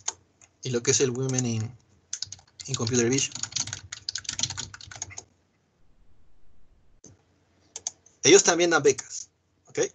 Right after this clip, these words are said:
Eh, por ejemplo, ahora último publiqué uno en el Slack donde estaban dando becas para asistir a, eh, E C C V, que va a ser a fines de,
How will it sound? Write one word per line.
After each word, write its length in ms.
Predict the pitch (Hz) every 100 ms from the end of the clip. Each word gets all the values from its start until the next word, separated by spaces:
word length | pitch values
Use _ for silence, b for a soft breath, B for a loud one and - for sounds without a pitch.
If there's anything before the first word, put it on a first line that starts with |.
| _ - B B B _ _
Eh, 360 | 143 139 139 143 -
por 120 | 151
ejemplo, 200 | 147 196
ahora 120 | 214
último 260 | 220 233 202
publiqué 300 | 156 147 156
uno 80 | 180
en 80 | 180
el 120 | 143
Slack 420 | 131 135 190 -
donde 220 | - 139 131
estaban 280 | 139 151
dando 240 | 147 147 135
becas 300 | 135 139 143
para 260 | 135 120
asistir 460 | 113 117 117 110 143
a, 240 | 135 123 -
eh, 280 | 139 123 120 139
E 80 |
C 120 | 147 156
C 160 | -
V, 200 | 120 117 - _ _ _ _
que 100 | 131
va 60 |
a 20 | 127
ser 140 | 143
a 40 |
fines 260 | 113 135 120
de, 420 | 117 107 107 113